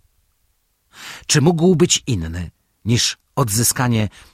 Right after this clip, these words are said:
należnego mu stanowiska w szeregu narodów świata?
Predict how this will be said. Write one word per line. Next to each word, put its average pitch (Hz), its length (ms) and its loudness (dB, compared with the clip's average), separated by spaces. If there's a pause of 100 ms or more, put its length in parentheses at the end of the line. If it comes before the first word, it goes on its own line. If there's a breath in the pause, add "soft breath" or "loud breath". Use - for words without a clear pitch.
(220 loud breath)
należnego 127 560 2
mu 120 120 0
stanowiska 110 640 -2
w - 80 -8
szeregu 113 360 -2
narodów 101 380 -2
świata? 104 440 -10